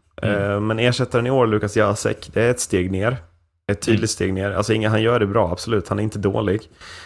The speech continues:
Speaker 2: Men det är ett steg ner. Eh, och som det ser ut nu så tvingar man ju upp lite. Jacek har ju fått spela med han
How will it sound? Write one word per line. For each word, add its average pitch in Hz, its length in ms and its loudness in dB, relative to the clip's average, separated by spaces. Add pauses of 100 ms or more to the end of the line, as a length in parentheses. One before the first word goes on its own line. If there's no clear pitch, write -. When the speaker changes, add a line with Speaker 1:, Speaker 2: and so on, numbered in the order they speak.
(320)
Speaker 2:
Men 104 80 -4
det 101 40 4
är - 20 6
ett 101 60 2
steg 110 340 0
ner. 113 320 0 (960)
Eh, 87 320 -2
och 60 160 -4
som 107 160 0
det 110 80 0
ser 117 140 -2
ut 107 140 0
nu 131 140 4
så - 140 -2
tvingar 107 320 0
man 107 160 2
ju 113 60 0
upp 120 280 -2
lite. 107 280 -2
Jacek 117 400 2
har 107 80 0
ju 95 40 0
fått 92 120 -10
spela 104 260 -2
med 98 120 -2
han 101 140 -2